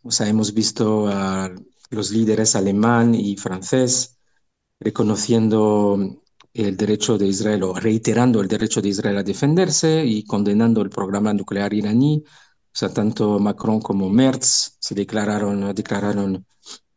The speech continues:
eh, o se mostraron, ah, favorables a, a esa, a esa operación.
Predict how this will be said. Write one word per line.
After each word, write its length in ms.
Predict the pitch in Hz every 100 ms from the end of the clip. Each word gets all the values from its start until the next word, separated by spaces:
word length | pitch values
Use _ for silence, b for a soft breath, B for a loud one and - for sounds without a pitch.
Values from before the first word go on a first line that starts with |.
| _ _ _ _ -
eh, 500 | 101 95 92 90 -
o 220 | 107 -
se 180 | - 92
mostraron, 680 | 98 - 113 104 92 87 -
ah, 220 | 107 95
favorables 720 | 95 104 101 110 107 98 -
a, 420 | 92 90 92 110 98
a 60 |
esa, 400 | 95 - 98 92
a 60 | 95
esa 200 | 92 104
operación. 640 | - 110 - 165 160 165